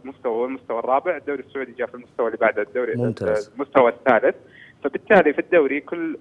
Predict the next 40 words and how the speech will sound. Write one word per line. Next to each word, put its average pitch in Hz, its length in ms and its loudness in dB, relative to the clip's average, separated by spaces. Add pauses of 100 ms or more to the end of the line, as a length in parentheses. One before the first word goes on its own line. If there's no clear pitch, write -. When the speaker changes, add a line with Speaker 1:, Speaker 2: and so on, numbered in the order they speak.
Speaker 1:
كل 185 200 -2
فوز 135 260 0
يحققه - 380 -4
النادي 127 320 -6
في - 60 -20
الدوري 131 300 -2
يمنح 156 260 -6
ثلاث 143 260 -6
نقاط 147 400 -2
وكل - 220 -8
تعادل 139 360 0
نقطة 117 360 -6 (240)
ونص. 107 220 -12 (440)
وبالنسبة 160 440 -2
للكأس - 400 0 (100)
كل 175 160 -4
فوز 131 320 -2
يمنح 135 340 -6
ثمان 160 280 -6
نقاط 156 340 -2 (440)
وكل 160 260 0
تعادل 151 480 2
أربع 139 320 -2
نقاط. 95 320 -12 (240)
Speaker 2:
مم. 113 200 -6
Speaker 1:
طبعا 135 240 -4
نتائج 165 460 -4
الكأس 139 360 -8 (180)
تبدأ 113 380 -6
من 107 260 -16
دور 139 200 0
الستة - 380 -6
عشر، 104 380 -2 (240)
يبدأ 123 300 -2
يحس-، - 260 -4
الحساب - 440 -12
من 117 120 -14
دور 135 200 -4
الستة - 380 -4
عشر 117 240 0